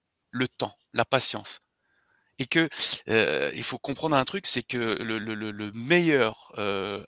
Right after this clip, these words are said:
allié de quelqu'un de bon, c'est le temps. La patience. C'est-à-dire que ne pas mentir, après, ce qui n'empêche pas de poser des questions. Donc moi, j'ai de l'intuition sur des choses,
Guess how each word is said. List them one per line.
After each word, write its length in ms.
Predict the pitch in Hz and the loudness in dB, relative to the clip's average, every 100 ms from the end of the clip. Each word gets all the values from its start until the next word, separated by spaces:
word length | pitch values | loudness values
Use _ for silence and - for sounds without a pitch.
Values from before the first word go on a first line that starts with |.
| _ | _
allié 500 | 156 160 147 131 110 _ _ _ _ _ - | 4 4 4 0 -2 _ _ _ _ _ -16
de 80 | 110 | -8
quelqu'un 380 | - 120 151 | -4 -2 -4
de 100 | 120 | -4
bon, 300 | 110 101 123 151 _ _ | -8 -8 -12 -14 _ _
c'est 240 | - - 110 | -6 -4 -4
le 120 | 104 | -6
temps. 240 | - - _ _ _ _ _ _ _ _ _ _ _ _ _ - | -12 -20 _ _ _ _ _ _ _ _ _ _ _ _ _ -4
La 120 | 107 | -4
patience. 560 | - 110 - - - - - | 0 0 0 -4 -10 -10 -10
C'est-à-dire 520 | - - 113 135 - | -8 -6 -2 0 0
que 160 | - 110 - - - - | 0 -4 -4 -16 -18 -14
ne 100 | 110 | -6
pas 200 | - 170 | 6 6
mentir, 580 | 180 151 117 139 - _ _ - - - - | 6 0 -2 -4 -6 _ _ -8 -4 -4 -6
après, 240 | - - | -8 0
ce 120 | 165 - | 2 2
qui 100 | 113 | -2
n'empêche 300 | 104 107 - | -4 -6 -4
pas 120 | 165 | -6
de 60 | |
poser 220 | - 120 120 | -4 -2 0
des 100 | 120 | 0
questions. 340 | 131 - - - | -2 -6 -10 -14
Donc 160 | 110 | -6
moi, 140 | 131 147 | 2 4
j'ai 240 | 120 180 | 6 4
de 80 | 165 | 4
l'intuition 400 | 151 160 - 160 | -2 0 0 0
sur 180 | - 110 | -6 -6
des 100 | 110 | -4
choses, 360 | - 71 - | -4 -6 -12